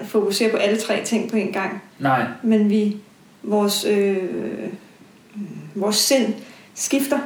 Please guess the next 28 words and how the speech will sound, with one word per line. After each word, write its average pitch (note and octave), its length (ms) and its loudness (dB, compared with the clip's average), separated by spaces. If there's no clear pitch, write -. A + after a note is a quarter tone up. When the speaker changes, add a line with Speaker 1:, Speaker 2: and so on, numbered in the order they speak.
Speaker 1:
hele B3 240 4
tiden. A3 340 2
Speaker 2:
Ja. D#3 300 4
Speaker 1:
Du, C4 60 -2
du, A#3+ 80 -2
du, A3+ 140 0
du, A3+ 120 2
du. G#3+ 120 2
Og F#3 140 2
det G#3 80 6
er D4+ 40 6
jo D#4 100 4
egentlig G#3 340 0
ret G#3 80 -2
stressende, A3 480 -4
når B3 140 -2
man G#3 140 2
sådan A3 220 4
tænker A#3 300 2
over, G#3+ 200 0
hvis G#3+ 160 0
det G#3 120 0
er F#3+ 40 0
det, G#3+ 120 2
der A#3 80 0
sker, - 180 -2
ikke? - 140 -6
Speaker 2:
Jo. F3+ 280 2